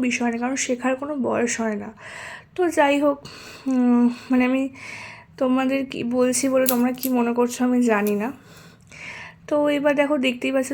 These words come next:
চানাচুরগুলো দিয়ে দিচ্ছি ওপর থেকে, যাতে একটু সুন্দর লাগবে খেতে। তো আমি চানাচুরটা দিয়েছিলাম বলে একটু নুনটা কমটা যে বোঝা যাচ্ছিল না, কিন্তু পরে যাদেরকে দিয়েছি সবাইকে একটু নু-, নুনটা উপরে ছিটিয়েই দিয়েছিলাম। তো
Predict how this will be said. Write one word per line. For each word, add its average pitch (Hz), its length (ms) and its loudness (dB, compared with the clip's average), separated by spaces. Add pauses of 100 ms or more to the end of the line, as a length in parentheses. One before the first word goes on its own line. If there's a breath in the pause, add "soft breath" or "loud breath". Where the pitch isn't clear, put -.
(140)
চানাচুরগুলো 240 640 2 (100)
দিয়ে 233 160 -2
দিচ্ছি 240 220 -2 (100)
ওপর 247 220 -2
থেকে, 302 160 -2
যাতে 247 380 -2
একটু 254 140 -6 (120)
সুন্দর 233 260 2 (100)
লাগবে 214 240 -2 (100)
খেতে। 233 260 -8 (920 loud breath)
তো 254 80 2 (1160 loud breath)
আমি 269 140 0 (140)
চানাচুরটা 254 440 0
দিয়েছিলাম 254 360 -4
বলে 311 180 0
একটু 320 200 -6
নুনটা 254 340 -2 (140)
কমটা 240 380 0 (100)
যে 330 60 -2 (180)
বোঝা 247 300 4
যাচ্ছিল 208 300 -2 (140)
না, - 40 -8 (640 loud breath)
কিন্তু 277 260 -2
পরে 247 240 6
যাদেরকে 254 420 -2
দিয়েছি 269 220 0 (120)
সবাইকে 240 340 0 (220)
একটু 240 160 -4 (160)
নু-, 226 120 -2 (120)
নুনটা 240 360 2
উপরে 262 200 -2 (120)
ছিটিয়েই 262 520 -2
দিয়েছিলাম। 202 460 -4 (920 loud breath)
তো - 60 -4